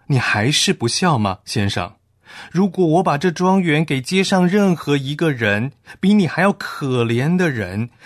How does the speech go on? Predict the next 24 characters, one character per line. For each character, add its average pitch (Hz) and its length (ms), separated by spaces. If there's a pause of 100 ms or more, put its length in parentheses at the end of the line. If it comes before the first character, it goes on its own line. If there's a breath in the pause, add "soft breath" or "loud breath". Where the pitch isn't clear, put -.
他 175 140
都 175 100
会 156 160
高 165 320
兴 165 160
得 143 80
手 131 240
舞 151 160
足 107 240
蹈 151 240
的。 87 300 (880 loud breath)
我 147 100
使 175 220
你 175 140
富 180 260
有， 113 280
穿 165 220
上 147 260
金 160 220
子 143 120
做 143 180
的 127 80
衣 165 220
服， 113 420